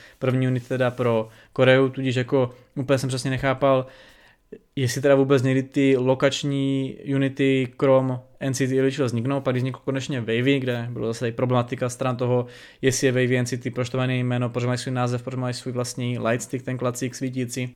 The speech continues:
Takže jako jo, to jsou zase tady debaty, které jsem probíral v tom speciále. Každopádně, já když jsem se nad tím pak zamýšlel, tak ono, oni debitovali Wavy z Regular, což bylo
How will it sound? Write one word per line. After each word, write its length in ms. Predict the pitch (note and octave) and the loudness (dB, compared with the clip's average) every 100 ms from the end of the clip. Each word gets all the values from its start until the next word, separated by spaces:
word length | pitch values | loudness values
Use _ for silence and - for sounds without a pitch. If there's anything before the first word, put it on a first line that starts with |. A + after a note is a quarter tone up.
| C3 | -2
Takže 220 | B2+ B2+ | 0 2
jako 180 | B2 C3 | 2 4
jo, 140 | B2 | 4
to 180 | B2 B2 | 2 -2
jsou 360 | C#3 B2+ A#2+ | -2 -2 -2
zase 300 | B2 A#2+ B2+ | -4 -2 -4
tady 220 | A#2 A#2+ A#2+ | -2 -2 0
debaty, 320 | A#2+ A#2+ B2+ | 0 -2 -2
které 140 | B2 | -4
jsem 160 | B2+ B2 | -2 -2
probíral 300 | B2 B2 A#2+ | -2 0 -2
v 40 | |
tom 140 | A#2+ B2 | -2 -8
speciále. 640 | - G#2 C#3+ C#3+ D3 D3 - - - - - - | -6 -2 2 4 4 2 -4 -20 -20 -20 -12 0
Každopádně, 960 | C3+ B2+ B2+ C#3+ C#3 C#3 C#3 C3+ C3 - _ _ _ _ | 0 2 2 4 2 2 -2 -2 -6 -12 _ _ _ _
já 80 | A#2 | 0
když 120 | C#3 | 0
jsem 100 | D3+ | 2
se 60 | F3+ | 0
nad 100 | F3+ | 0
tím 120 | F3+ | 0
pak 140 | F3+ C3+ | 0 2
zamýšlel, 480 | A#2+ C3 - C#3+ | 2 2 2 2
tak 280 | C#3+ C3+ - - _ | 2 0 -4 -20 _
ono, 420 | C#3+ D3 D#3+ D#3 D3+ | -2 2 2 0 -4
oni 240 | C#3 D3 | -2 0
debitovali 600 | C3 B2+ B2 C#3 C3+ C3+ | 2 2 2 4 4 4
Wavy 580 | B2 B2+ B2 B2+ B2+ B2 - | 4 2 2 2 0 -2 -4
z 100 | A#2 | 2
Regular, 500 | A2+ A2+ A2+ G#2 - - _ | 4 4 2 -2 -6 -18 _
což 280 | - F3 F3 | -4 0 0
bylo 340 | D3 D3 D3 | 2 2 0